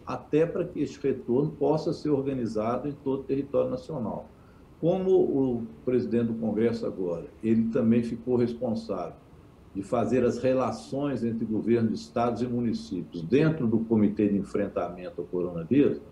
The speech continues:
eu acho que a reunião com ele é muito importante, visto que, em relação ao presidente da República, poucas esperanças eu tenho.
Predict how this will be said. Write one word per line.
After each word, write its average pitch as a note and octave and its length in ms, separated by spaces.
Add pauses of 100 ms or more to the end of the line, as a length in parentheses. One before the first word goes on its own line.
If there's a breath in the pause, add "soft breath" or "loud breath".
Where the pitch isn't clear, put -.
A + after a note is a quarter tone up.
(460)
eu A2 120
acho A#2 220
que C#3+ 60
a C3 40
reunião B2+ 400
com A#2+ 180
ele B2 160
é B2+ 40
muito B2+ 240
importante, A#2 680
visto D3+ 480 (100)
que, D#3 300 (420)
em A2+ 60
relação A2+ 440
ao G#2+ 40
presidente G#2+ 380
da A2 60
República, D#3 520
poucas F#3 540
esperanças C3 680
eu D#3 140
tenho. A2 380